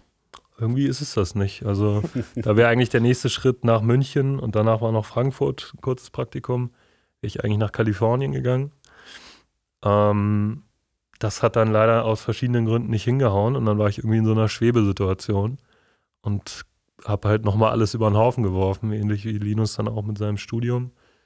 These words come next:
Speaker 1: dann haben wir diese Idee geboren. Ich weiß noch, dass ich unseren Eltern, äh, schon einen Monat davor einfach erzählt hab, dass ich jetzt ein Restaurant aufmach. Das fanden die so
Speaker 2: <laughs>
Speaker 1: mittelmäßig witzig. Ja,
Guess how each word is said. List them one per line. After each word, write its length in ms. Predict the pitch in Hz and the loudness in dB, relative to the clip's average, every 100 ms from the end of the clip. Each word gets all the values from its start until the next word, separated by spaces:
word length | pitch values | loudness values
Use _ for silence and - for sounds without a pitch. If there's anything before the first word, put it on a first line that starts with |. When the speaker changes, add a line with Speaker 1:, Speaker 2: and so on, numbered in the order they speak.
| _ _ | _ _
Speaker 1:
dann 80 | - | -6
haben 80 | 110 | 0
wir 60 | 110 | 0
diese 220 | 113 113 | 2 0
Idee 220 | 110 127 | 2 4
geboren. 300 | 127 110 107 | 4 4 2
Ich 100 | 104 | 2
weiß 160 | 113 113 | 0 0
noch, 80 | 104 | -4
dass 180 | 110 107 | -4 -4
ich 300 | - - - | -6 -12 -8
unseren 320 | 110 107 107 | -2 2 2
Eltern, 580 | 113 117 120 113 113 113 _ _ _ _ _ _ _ | 2 0 2 2 0 -4 _ _ _ _ _ _ _
äh, 420 | 113 110 110 113 113 - | -2 2 2 0 -4 -2
schon 140 | 120 | 2
einen 80 | 113 | 4
Monat 300 | 117 123 117 | 6 6 6
davor 380 | 113 - 127 123 | 4 4 4 4
einfach 200 | 110 110 | 2 -2
erzählt 300 | 107 117 110 | 0 2 2
hab, 120 | 110 | 0
dass 120 | 107 | -2
ich 60 | - | -2
jetzt 120 | 110 | 0
ein 60 | 107 | 2
Restaurant 460 | 104 - 101 110 101 | 2 2 4 4 4
aufmach. 300 | 104 123 - - | 0 -2 -4 -10
Das 80 | 104 | -4
fanden 240 | 113 107 | -2 2
die 60 | 110 | 2
so 160 | 107 117 | 4 4
Speaker 2:
<laughs> 40 | |
Speaker 1:
mittelmäßig 640 | 117 120 113 110 104 113 | 6 6 4 4 2 0
witzig. 340 | 113 113 131 147 _ - - - - - - - | 0 0 -2 -2 _ -20 -20 -18 -16 -16 -18 -2
Ja, 340 | 143 135 - | 2 2 -2